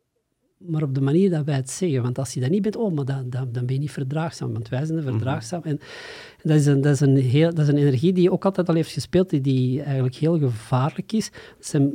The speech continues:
Speaker 2: Vals licht voor mij ook, is dat.
Speaker 1: Ja. En het zijn me-, en het zijn dikwijls organisaties of mensen dan op, op dat moment, ehm, die overtuigd zijn van het eigen gelijk, die niet kunnen relativeren. En als daar wordt van afgeweken, ja, dan ben je, dan ben je, dan bega je
Speaker 2: Mhm.
Speaker 1: een doodzonde.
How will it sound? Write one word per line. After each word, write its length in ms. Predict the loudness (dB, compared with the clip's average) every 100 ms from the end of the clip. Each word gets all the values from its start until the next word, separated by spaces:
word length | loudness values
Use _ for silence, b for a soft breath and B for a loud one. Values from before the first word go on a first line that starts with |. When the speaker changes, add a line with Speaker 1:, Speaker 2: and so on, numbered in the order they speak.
| -2
Speaker 2:
Vals 300 | 2 2 2
licht 200 | 0 0
voor 140 | -2
mij 200 | 0 0
ook, 140 | -2 -6
is 100 | -4
dat. 100 | 2
Speaker 1:
Ja. 240 | 4 2 -6 _ _ b b b
En 100 | -2
het 80 | 2
zijn 140 | 6
me-, 200 | 6 6
en 160 | 4 0
het 120 | 0
zijn 280 | 2 2 4
dikwijls 400 | 2 2 0 0
organisaties 560 | 0 2 2 2 0 -2
of 160 | 2
mensen 360 | 4 4 2 2
dan 180 | 4 2
op, 180 | 0 -4
op 200 | -4 0
dat 140 | 2
moment, 560 | 4 6 4 2 -6 -12
ehm, 280 | -2 0 2 0 B B B B
die 160 | 0 2
overtuigd 540 | 2 2 2 2 2
zijn 120 | 2 4
van 100 | 2
het 140 | 2
eigen 360 | 0 2 2 2
gelijk, 520 | 0 2 0 -2 0
die 160 | 2
niet 180 | 4 2
kunnen 220 | 4 4
relativeren. 840 | 4 2 0 -2 0 2 2 2 2
En 120 | 2
als 120 | 4
daar 120 | 2 0
wordt 200 | -2 -2
van 140 | -2
afgeweken, 640 | -2 -2 0 2 2 2 2
ja, 180 | 2
dan 200 | 2 0
ben 100 | 2 2
je, 300 | 2 0 -2
dan 220 | -4 -2
ben 100 | -2
je, 180 | -4 -4
dan 140 | -4
bega 240 | -2 0 0
je 80 | 0
Speaker 2:
Mhm. 100 | 0
Speaker 1:
een 60 |
doodzonde. 460 | 2 0 0 -2